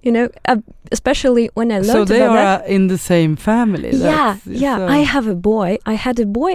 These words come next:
Speaker 1: at the moment when I learned about that. I was so, "Wow, girls, that's
Speaker 2: <laughs>
Speaker 1: nice." <laughs>
Speaker 2: But, but don't, I mean,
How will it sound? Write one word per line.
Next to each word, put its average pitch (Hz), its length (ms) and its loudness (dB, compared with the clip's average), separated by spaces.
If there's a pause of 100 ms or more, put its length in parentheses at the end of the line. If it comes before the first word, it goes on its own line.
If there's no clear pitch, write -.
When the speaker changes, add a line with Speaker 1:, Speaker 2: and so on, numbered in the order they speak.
Speaker 1:
at 196 120 -6
the 202 80 -4
moment 214 400 -2
when 214 120 -2
I 202 80 -2
learned 226 300 -2
about 190 220 -6
that. 220 260 -6
I - 20 -4
was 208 180 -4
so, 208 260 -4 (300)
"Wow, 208 520 2 (340)
girls, 262 540 0
that's 247 360 2
Speaker 2:
<laughs> 285 80 2
Speaker 1:
nice." - 280 -2 (240)
<laughs> - 360 -2 (960)
Speaker 2:
But, 208 240 0
but 220 180 2
don't, 233 340 0
I 220 100 2
mean, 233 280 4